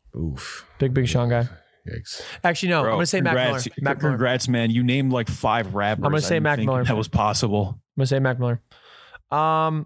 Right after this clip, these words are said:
Speaker 3: Yeah, you should have said Mac Miller. That was fucking
Speaker 2: Jared, any, uh, any errors for this show? Any, uh, technicalities, penalties?
Speaker 1: Um,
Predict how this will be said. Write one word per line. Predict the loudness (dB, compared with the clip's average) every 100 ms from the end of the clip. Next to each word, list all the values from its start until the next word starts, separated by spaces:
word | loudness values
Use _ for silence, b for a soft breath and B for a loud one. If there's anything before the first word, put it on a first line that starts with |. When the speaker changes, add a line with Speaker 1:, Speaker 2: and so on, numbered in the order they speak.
| -2
Speaker 3:
Yeah, | 0
you | 2
should | 2
have | 2
said | 0
Mac | 0
Miller. | 0 0
That | 2
was | 0
fucking | -2 -6 -2
Speaker 2:
Jared, | 0 2 0
any, | 0 0
uh, | 2 2 2 2
any | 0 0
errors | 2 2 0
for | 0
this | 0
show? | 0 2 0 -2 -4
Any, | 0 2 2
uh, | 2
technicalities, | 0 0 2 2 0
penalties? | 0 0 2 2 0 0 -6 -14 _ _ -10 -4
Speaker 1:
Um, | 0 2 4 4 4 2 2 2 0 -2